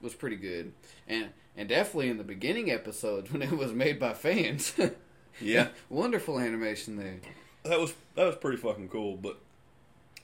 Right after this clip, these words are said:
Speaker 2: I mean, you know, and there you go again, right there. There's your catch twenty-two. You know, fans, unlimited time, pure passion, you know, and, uh, clearly, you know, really good artists and shit at the same time, you know.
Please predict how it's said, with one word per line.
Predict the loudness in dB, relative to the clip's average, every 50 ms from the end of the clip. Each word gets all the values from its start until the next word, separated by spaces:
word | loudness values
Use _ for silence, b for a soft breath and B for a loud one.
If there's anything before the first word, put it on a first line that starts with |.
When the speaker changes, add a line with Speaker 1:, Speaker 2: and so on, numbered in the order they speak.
| -4 -2
Speaker 2:
I | 0 0
mean, | 0 0 2
you | 2 4 6
know, | 6 6
and | 6 4
there | 4 2
you | 2 2 2
go | 0
again, | 0 2 0 0 0
right | -2 -4 -4 -4
there. | -2 -4 -4 -4 -4 -6
There's | -4 -4 -4 -4
your | -6
catch | -6 -2 -4 -4 -4 -4
twenty-two. | -6 -6 -6 -4 -4 -4 -4 -4 -4 -6 B B B B B B B
You | -4 -2
know, | -2 -2
fans, | 0 2 2 2 2 2 -2 -4 -6 -10 -10 -4
unlimited | 0 0 2 2 0 0 0 -2 -4 -2
time, | 0 0 0 0 -2 -4 -6 -8 -14 -20 -20 -20 -18 -8
pure | -2 4 4 4 4
passion, | 4 2 4 4 4 4 0 -2 -4 -8 -10 -12 -16 b b b b b b b -6
you | -4 -2 0
know, | 0 -2 -2 -4 -6 -8 -4
and, | -2 0 0 0 -2 -6 -14 -18 -18 -10 -8
uh, | -6 -6 -6 -8 -14 -16 -10
clearly, | -4 -2 0 0 2 0 -2 -4 -6 -10 -12 -10
you | -8 -8 -8
know, | -8 -10 -12 -12
really | -12 -10 -6 -6 -4 -6 -6 -8 -10 -10
good | -8 -4 0
artists | 0 0 0 0 -2 -6 -8 -10
and | -10 -8
shit | -6 -6 -6 -6 -6
at | -10 -10
the | -10
same | -10 -10 -10 -10 -8
time, | -8 -8 -8 -6 -8 -8
you | -8 -10
know. | -10 -10